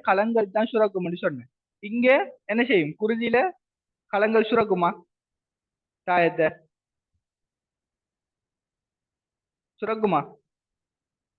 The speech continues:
சுரக்காதானே? அதுக்கு தான் நான் சொன்னேன், குருதி ஒரு விசேட வகை தொடுப்பிலையம்.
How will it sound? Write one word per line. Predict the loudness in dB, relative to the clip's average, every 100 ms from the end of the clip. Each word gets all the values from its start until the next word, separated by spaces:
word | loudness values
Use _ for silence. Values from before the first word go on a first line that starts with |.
| _ _ _ _ _ -12
சுரக்காதானே? | -6 -2 2 4 4 2 0
அதுக்கு | -2 -2 0
தான் | 2
நான் | 2 0
சொன்னேன், | -2 -2 -4 -6 _ _ _
குருதி | -6 -4 2 4 6
ஒரு | 4 2 -2
விசேட | 2 2 4 4
வகை | 4 4 4 2 _ _ _ _ -4
தொடுப்பிலையம். | 0 2 4 4 2